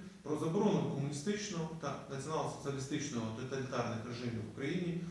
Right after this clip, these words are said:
та заборону пропаганди їх символіки. На сьогоднішній день, всупереч вимогам вище вказаного закону, питання щодо перейменування скверів, вулиць, провулків чи інших об'єктів нашого міста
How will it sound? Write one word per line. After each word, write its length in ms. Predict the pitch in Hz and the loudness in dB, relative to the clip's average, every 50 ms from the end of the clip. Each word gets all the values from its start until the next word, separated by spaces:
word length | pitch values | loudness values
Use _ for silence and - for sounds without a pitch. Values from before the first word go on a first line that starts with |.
| - - | -8 -6
та 100 | - 131 | -4 -4
заборону 380 | 131 131 120 127 147 160 170 - | -2 -2 0 0 2 2 2 2
пропаганди 520 | - - - 101 107 113 117 120 120 117 110 | 0 -2 -4 -4 -4 -4 -2 -2 -2 -4 -4
їх 80 | - - | -6 -8
символіки. 380 | - 123 120 113 110 107 110 - - - - - - - - - - - - - - - - | -6 -6 -6 -6 -6 -8 -8 -10 -14 -18 -20 -20 -20 -20 -20 -20 -20 -20 -20 -20 -20 -12 -10
На 60 | 127 | -4
сьогоднішній 460 | - 196 240 240 247 226 - - 185 | 0 2 2 4 4 4 4 4 2
день, 220 | - 151 147 143 - - - - - - - - - - - | 4 4 4 4 2 -2 -4 -8 -12 -14 -16 -20 -20 -12 -6
всупереч 480 | - 208 202 208 208 196 - - - | -4 -2 2 2 2 2 2 0 0
вимогам 460 | 139 135 147 151 156 151 139 139 139 - - - - - - - - | 0 2 2 4 4 4 2 2 -2 -4 -6 -10 -14 -18 -20 -14 -6
вище 260 | 139 180 175 - 156 | -4 -4 -2 -2 -2
вказаного 500 | 139 - 180 180 170 - 135 120 117 117 | -2 2 4 4 4 4 2 2 0 0
закону, 300 | 120 - 139 139 135 123 - - - - - - - - - - | -2 -2 -2 -2 -2 -2 -4 -6 -10 -14 -18 -20 -20 -20 -14 -10
питання 400 | - - 214 220 220 208 190 170 | -4 0 4 4 6 6 6 4
щодо 340 | 165 - 185 180 - 156 156 | 4 4 4 4 6 6 4
перейменування 540 | 156 156 160 160 160 165 170 165 165 - | 4 4 4 4 4 4 4 4 4 4
скверів, 500 | - - - 160 165 165 151 - - - - - - - - | 2 0 4 8 8 8 8 8 4 4 0 -4 -6 -8 0
вулиць, 380 | 147 170 170 - - - - - - - - - - - - - - - - - - - - - | 4 6 6 8 8 6 4 2 0 -4 -6 -10 -14 -20 -20 -20 -20 -20 -20 -20 -20 -20 -14 0
провулків 600 | - 202 196 170 156 147 - - - - - - | 4 4 6 6 6 4 2 2 0 -2 -4 -4
чи 120 | - 202 | -2 -2
інших 340 | 202 180 180 170 160 - - - - - | 0 2 4 4 4 4 2 0 0 2
об'єктів 340 | 135 151 151 143 - 127 127 | 4 4 4 4 2 0 0
нашого 320 | 127 127 127 - 135 135 139 165 | 0 0 0 0 0 0 2 2
міста 320 | 202 202 - 170 165 160 | 2 0 0 0 -2 -2